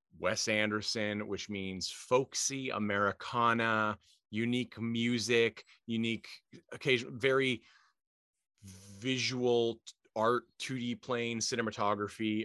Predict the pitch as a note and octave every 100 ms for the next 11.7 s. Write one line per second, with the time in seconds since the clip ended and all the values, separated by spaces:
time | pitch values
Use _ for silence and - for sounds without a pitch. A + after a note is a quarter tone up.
0 | - F2 E2+ E2 E2 _ _ _ _ _
1 | _ - - _ - - _ _ _ C#3
2 | - D#3 - G2 E2 D2 A2+ D3 D3 A2+
3 | C#3 A#2+ A#2 - A2+ - G#2 G2 - G2
4 | F2 - E2+ D#2+ F2 D#2 D#2 C#2+ A1+ -
5 | - - F#2 F#2 G2 G2 G2+ A2 A2 A2+
6 | A2 A2 G#2+ G#2 G2+ F#2 F2+ - - -
7 | G2+ F#2+ F#2+ F#2+ F#2 F#2+ - - E2+ E2+
8 | F2 - - G2+ C#3 C#3+ G#2 G#2 G#2+ G2
9 | - - G#2 G2 G2 G2+ - G2 F#2+ F#2+
10 | F#2+ - - _ - - A2+ F2 F#2 F2
11 | F#2 F2+ E2+ - - E2+ E2